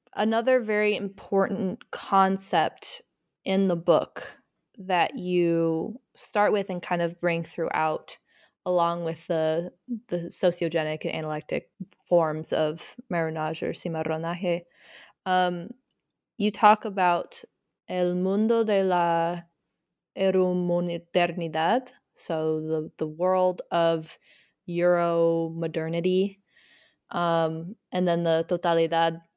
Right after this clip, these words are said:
of that, so the totality of that world, and then also the mundo otro, which is just the other world completely, um, and la exterioridad, so exteriority.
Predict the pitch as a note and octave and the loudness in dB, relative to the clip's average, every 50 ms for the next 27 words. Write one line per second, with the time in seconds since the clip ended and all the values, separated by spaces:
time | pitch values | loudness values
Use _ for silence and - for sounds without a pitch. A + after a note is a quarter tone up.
0 | _ - F3 F3 E3+ E3+ - E3 D#3 D#3 D3+ - - - F3+ D#3+ D#3+ - - E3+ | _ 0 0 0 0 0 2 2 4 4 2 0 -4 -8 -6 -6 -4 -4 -4 -8
1 | - - E3 E3 E3 E3 D#3+ D#3+ D#3+ - - D#3+ D#3 D#3 - _ E3 D3+ D3 - | -4 -2 0 0 2 0 0 -2 -4 -4 -2 -4 -4 -4 -4 _ 0 0 2 0
2 | - - E3 D#3+ D#3 D#3 E3 - - - - _ _ _ F3+ F3+ E3+ E3+ D3+ E3 | 0 -4 -4 -4 -2 -4 -4 -6 -8 -14 -20 _ _ _ -2 0 0 2 2 2
3 | E3 E3 - - D#3+ D#3 E3 D#3+ D#3+ D#3 D#3 D3+ - E3 F3 F#3 G3 G3 F3+ F3+ | 0 0 2 0 0 2 2 0 2 2 0 -2 -2 -2 -2 0 2 2 4 4
4 | D#3+ - - F3 F#3+ F#3+ - - B3+ C#4 C#4 D4+ D#4 - _ _ _ _ _ - | 2 4 2 0 -2 0 -2 0 2 2 2 2 -2 -8 _ _ _ _ _ -12
5 | E3+ - - D#3+ D3 - D#3+ - - - - - _ _ _ _ _ _ _ F3 | -10 -8 -8 -8 -6 -6 -6 -6 -6 -10 -12 -14 _ _ _ _ _ _ _ -4
6 | - - E3 - E3+ E3 D#3+ D#3+ E3 D#3+ D#3+ D#3+ E3 E3 - - _ - E3+ - | -2 -2 0 0 0 0 2 2 2 2 4 2 2 0 -2 -12 _ -18 -8 -2
7 | F#3+ - - - F3 E3+ E3 E3 E3 - - - - - - _ _ _ _ - | -2 0 2 2 2 2 2 0 -6 -14 -20 -20 -20 -20 -20 _ _ _ _ -2
8 | F3+ F3 F3 F3+ E3+ E3 D#3+ D#3 F3+ - - _ _ _ _ _ _ _ - F3+ | 0 2 4 2 2 0 -2 -6 -10 -14 -16 _ _ _ _ _ _ _ -4 -2
9 | F3 E3+ E3+ E3+ E3 - - F3 F3 E3+ E3 E3 E3 - - - _ - F#3 F3 | -2 0 -2 -2 -4 -2 -2 2 4 4 4 2 0 -4 -10 -10 _ 0 2 2
10 | E3+ E3 E3 D#3 D#3+ D#3+ D#3 D#3+ D#3+ D#3+ D#3+ - - - - D#3 D#3 D#3 D3+ - | 2 2 -2 -2 -2 -4 -4 -2 -4 -4 -4 -6 -8 -6 -4 -4 -2 -2 -2 -4
11 | D#3 - - - - F3 D#3+ D#3+ D#3+ D#3 D#3 D#3 D#3 D#3 D#3 D#3 D#3 D#3 D#3+ | -4 -6 -10 -6 -2 0 0 0 0 0 -2 -2 -2 -2 -2 -4 -6 -6 -8